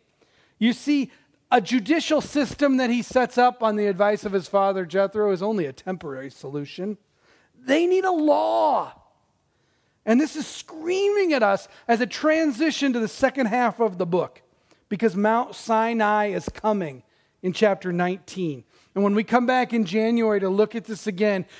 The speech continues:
this text is screaming at us, pointing forward to chapter nineteen, when we begin to flip the script and going from getting to know God to drawing near to God.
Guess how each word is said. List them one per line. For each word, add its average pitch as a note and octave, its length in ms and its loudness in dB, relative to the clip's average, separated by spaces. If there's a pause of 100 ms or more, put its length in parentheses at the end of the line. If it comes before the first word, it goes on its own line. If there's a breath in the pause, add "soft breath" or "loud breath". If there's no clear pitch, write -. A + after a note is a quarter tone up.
(160 loud breath)
this A3+ 300 2
text B3+ 460 -2
is B3 120 -2
screaming D#4+ 960 -2
at D4+ 140 2
us, A#3+ 260 2
pointing C4+ 380 0
forward C4 520 0
to F3+ 60 -8
chapter G#3+ 400 -2
nineteen, G3 680 -4 (600 soft breath)
when G3+ 160 4
we G3+ 100 0
begin G#3+ 380 0
to A3 80 0
flip A3+ 340 0
the G#3 120 -6
script G#3+ 400 -2
and F3+ 120 -4
going F3 360 0 (240 soft breath)
from F3+ 160 -2
getting F#3 300 0
to F3 120 -4
know F3+ 340 2
God A3 540 -2 (540)
to F#3 100 -10
drawing F3 540 -2
near G#3 320 -2
to F#3 260 -12
God. D#3+ 540 -10